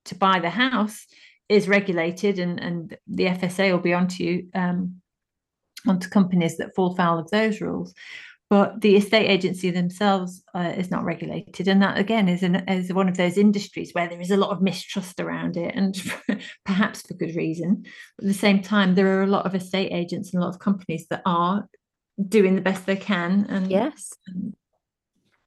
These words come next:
Speaker 1: whatnot, and trying to provide a good service to their customers. And yes, they're a business, so they are making a profit as well.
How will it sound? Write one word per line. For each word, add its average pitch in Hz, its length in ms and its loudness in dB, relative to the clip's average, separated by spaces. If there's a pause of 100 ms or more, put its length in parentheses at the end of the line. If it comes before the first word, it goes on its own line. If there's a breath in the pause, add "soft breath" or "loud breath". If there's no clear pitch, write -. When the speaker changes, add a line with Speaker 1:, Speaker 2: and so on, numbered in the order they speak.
Speaker 1:
whatnot, 226 440 0
and 180 120 -2
trying 180 220 0
to - 80 -10
provide 185 280 -2
a 180 60 -6
good 185 180 -4
service 196 440 -2
to 190 60 -8
their 185 120 -4
customers. 156 640 -10 (460 soft breath)
And 180 280 4
yes, 190 400 0
they're 190 160 2
a 226 40 2
business, 202 440 0
so 185 120 -4
they 170 160 -4
are 165 120 -2
making 170 380 -6
a 180 40 -8
profit - 420 -10
as 185 100 -6
well. 180 380 -4